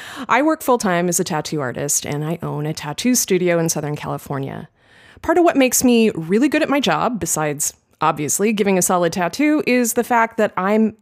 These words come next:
very good with small talk, and I'm really great at getting people to open up during their appointment times. You know, that helps them feel at ease through the whole tattoo process.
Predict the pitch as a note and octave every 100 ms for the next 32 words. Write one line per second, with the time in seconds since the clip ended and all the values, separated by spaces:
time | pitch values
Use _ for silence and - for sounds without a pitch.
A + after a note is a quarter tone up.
0 | _ - C4+ D#4 C#4+ A3+ A#3 G3+ F3+ -
1 | F#3+ G#3 B3+ C#4 - - F#3+ F#3 F3+ E3
2 | E3 E3+ G#3 B3 G#3 G#3 G3 F#3+ F3 E3+
3 | E3+ E3 - - E3+ E3 D#3+ D#3 D#3+ -
4 | C#3+ D3 D3 C#3+ - D4+ C#4 - A3 G#3
5 | G#3 G#3 - - - - - D#4+ C#4+ A#3
6 | G#3+ B3 A#3 F3 - F#3 F3 - D3+ D#3+
7 | D#3 - E3 D#3 D#3 C#3+ - C#3+ - A#3
8 | F#3+ - - - - -